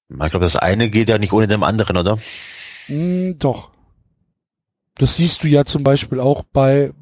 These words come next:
Speaker 2: der Premier League. So, keine Ahnung, da spielt Liverpool gegen City und es ist ein fantastisches Fußballspiel, aber es ist eigentlich genau das, was wir gar nicht sehen wollen.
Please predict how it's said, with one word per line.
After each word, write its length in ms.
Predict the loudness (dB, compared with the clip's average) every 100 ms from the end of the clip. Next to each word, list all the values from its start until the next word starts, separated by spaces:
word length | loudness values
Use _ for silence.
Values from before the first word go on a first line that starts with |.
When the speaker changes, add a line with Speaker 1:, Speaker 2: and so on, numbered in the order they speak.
| -20 _
Speaker 2:
der 80 | -2
Premier 360 | 2 2 0 -4
League. 320 | -4 -10 -14 -20 _ _ _ _ _ _ _ _ _ _ _ _
So, 200 | 0 2
keine 240 | 2 2
Ahnung, 220 | 4 2
da 100 | 2
spielt 360 | 0 2 0 2
Liverpool 520 | 2 2 2 4 4
gegen 260 | 4 0 0
City 460 | -2 0 0 -2
und 160 | -2 -4
es 100 | -2
ist 140 | -2
ein 80 | -2
fantastisches 680 | -2 0 2 0 -2 -4 -4
Fußballspiel, 680 | -2 0 -2 -4 0 0 -2 -10 -20 -20 -8
aber 180 | 0 0
es 140 | 0 -4
ist 160 | -6
eigentlich 540 | -2 -2 0 -2 -2 0
genau 600 | 0 2 2 4 4 4
das, 500 | 2 0 0 -8 -10
was 260 | -2 -2 0
wir 120 | 0
gar 220 | 0 -2
nicht 180 | -4 -4
sehen 340 | 0 2 0
wollen. 400 | -2 -4 -4 -8